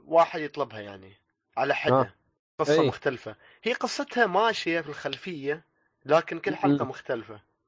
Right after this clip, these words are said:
Speaker 1: شخص
Speaker 2: آه.
Speaker 1: مختلف.
Speaker 2: حلو، حلو.
Speaker 1: ي-، يطلبها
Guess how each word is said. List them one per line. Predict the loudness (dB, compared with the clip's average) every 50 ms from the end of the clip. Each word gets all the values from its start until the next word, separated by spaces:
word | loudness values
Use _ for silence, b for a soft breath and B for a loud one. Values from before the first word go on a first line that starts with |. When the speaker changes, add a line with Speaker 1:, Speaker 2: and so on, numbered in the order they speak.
| _ _ _ -8
Speaker 1:
شخص | 0 0 2 4
Speaker 2:
آه. | 4 4 4 4 4 2
Speaker 1:
مختلف. | 0 -2 -6 -14 -14 -16 -20 -20 _ _ _ _ _ _ 0
Speaker 2:
حلو، | 0 2 2 2 2
حلو. | 2 2 2 2
Speaker 1:
ي-، | 0 0 0 -2
يطلبها | -2 0 -2 -6 -4 -6 -10 -12 -12